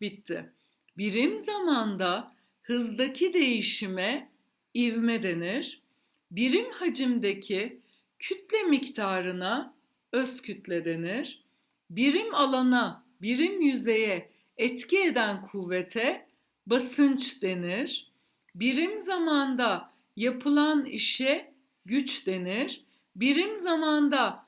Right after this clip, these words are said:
harcanan enerjiye de güç denir. Gördüğünüz gibi sembollerin anlamını bilince bizim fizikte tanım ezberlememize gerek kalmıyor.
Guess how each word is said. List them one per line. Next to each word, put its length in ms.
harcanan 720
enerjiye 840
de 280
güç 360
denir. 380
Gördüğünüz 720
gibi 480
sembollerin 800
anlamını 720
bilince 640
bizim 380
fizikte 760
tanım 300
ezberlememize 1080
gerek 400
kalmıyor. 560